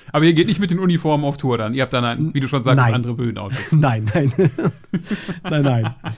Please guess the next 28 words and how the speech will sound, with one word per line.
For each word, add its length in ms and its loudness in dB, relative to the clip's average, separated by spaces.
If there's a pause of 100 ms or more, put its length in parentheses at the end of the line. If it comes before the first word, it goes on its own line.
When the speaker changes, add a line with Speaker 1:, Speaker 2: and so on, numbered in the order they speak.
(240)
Speaker 2:
Ja, 240 4
ich, 200 2
ist 200 -4
auch 140 2
meine 200 6
Befürchtung, 460 4
dass 140 0
viele 200 -2
Leute 260 2
das 160 -2
jetzt 200 -4
denken, 260 -2
dass 220 -2
wir 160 -2
live 240 -2
auch 180 -6
so 140 -6
aussehen, 320 -4
aber 160 -4
nee. 300 0 (680)
<laughs> 760 -2
Wir 120 0
haben 160 2
schon 640 -4 (400)
andere 300 0
Outfits 400 -4
live. 340 -6 (480)
Speaker 1:
<laughs> 100 -12